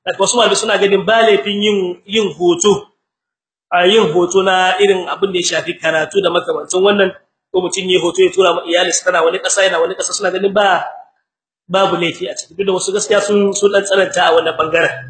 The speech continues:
To mu, mu yi mawqifin mu a nan. Malam Jabir. Ai ba sai mun faɗa ba ko?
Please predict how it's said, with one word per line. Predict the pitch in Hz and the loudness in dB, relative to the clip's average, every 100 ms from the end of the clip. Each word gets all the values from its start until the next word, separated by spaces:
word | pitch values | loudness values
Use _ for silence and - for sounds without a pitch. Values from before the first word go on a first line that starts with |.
| - - - _ _ _ | -20 -20 -20 _ _ _
To | 180 | 2
mu, | 226 | 4
mu | 214 | 4
yi | 214 | 4
mawqifin | 196 208 180 185 | 4 2 0 -2
mu | 185 165 | -2 -2
a | |
nan. | 170 147 - _ _ _ _ 185 | -2 -6 -10 _ _ _ _ 0
Malam | 190 185 | 2 4
Jabir. | 190 170 - - _ _ _ _ _ _ _ _ _ _ - - - | 2 0 -4 -16 _ _ _ _ _ _ _ _ _ _ -20 -20 -2
Ai | 208 | 2
ba | 202 | 4
sai | 190 190 | 4 2
mun | 185 | 2
faɗa | 156 160 | 0 0
ba | 160 | 2
ko? | 190 202 | 2 2